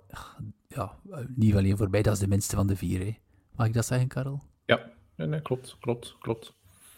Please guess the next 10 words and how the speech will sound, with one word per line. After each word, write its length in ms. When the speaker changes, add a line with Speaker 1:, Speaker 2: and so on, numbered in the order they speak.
Speaker 1:
Ehm, 560
die 180
Open 340
was 200
ook 320
Tiger 320
Woods 480
op 220
Saint 300
Andrews. 720